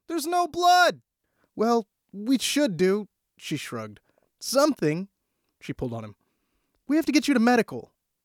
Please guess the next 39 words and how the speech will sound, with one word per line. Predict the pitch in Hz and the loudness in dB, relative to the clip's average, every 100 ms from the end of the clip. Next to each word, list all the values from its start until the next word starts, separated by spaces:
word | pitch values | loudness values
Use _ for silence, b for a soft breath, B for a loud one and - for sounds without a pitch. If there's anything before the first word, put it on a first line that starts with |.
| _ _ _ _ _ _ _ | _ _ _ _ _ _ _
"Do | - | -4
you | 202 | 0
think | 240 214 | 2 2
it'll | 226 | 0
catch | - 214 208 - | 2 2 2 4
up | 214 226 | 0 2
when | 196 | -2
we | 180 | 0
get | 196 | 4
out | 196 | 4
of | 190 | 6
F | 196 | 2
T | - 180 | 0 0
L?" | 180 196 214 - _ _ _ _ _ _ _ _ _ _ _ | 4 4 2 -4 _ _ _ _ _ _ _ _ _ _ _
He | 135 | -6
struggled | - - 123 120 113 | -4 0 0 0 -4
with | 117 | -2
her | 123 | -4
yanking | 110 120 117 117 | -2 -4 -4 -8
him | 110 110 | -8 -6
down | 113 110 | -6 -6
the | 107 | -8
passage. | 113 110 - 101 98 - - _ _ - | -6 -6 -6 -10 -14 -18 -20 _ _ -10
A | |
passing | - 131 135 123 | -2 0 2 -2
officer | 120 120 - 113 | -2 -6 -8 -8
approached, | - - 120 - - 127 | -8 -4 -4 -4 -12 -12
and | 113 | -8
she | 120 | -6
put | - - | -2 -2
herself | 117 - 113 101 - | -4 -6 -8 -8 -12
and | 104 | -8
Riley | 110 110 104 | -6 -6 -6
against | 104 110 110 | -6 -6 -6
the | 120 | -8
bulkhead | 107 110 - 104 98 | -8 -10 -8 -10 -10
to | |
make | 104 104 - | -12 -12 -12
way. | 110 104 | -12 -12